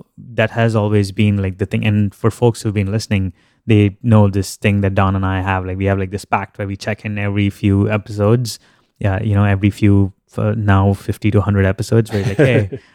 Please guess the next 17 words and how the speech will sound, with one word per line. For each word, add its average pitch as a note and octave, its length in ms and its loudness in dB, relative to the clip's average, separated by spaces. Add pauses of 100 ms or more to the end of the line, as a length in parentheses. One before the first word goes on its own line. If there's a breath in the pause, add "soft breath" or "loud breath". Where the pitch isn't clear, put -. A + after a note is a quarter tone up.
<laughs> B2 420 0
you A2 140 -2
know, G#2+ 80 0
in G#2+ 80 -2
the A2 100 -2
early D#3 120 0
days B2 220 2
it - 20 0
was G#2 140 -4
ten G#2 200 -10
episodes F#2+ 540 -6 (260 soft breath)
'cause A2+ 120 0
Don A#2+ 180 4
was A2 140 -4
too A2+ 100 -2
scared G#2 380 0
of, F#2 80 -16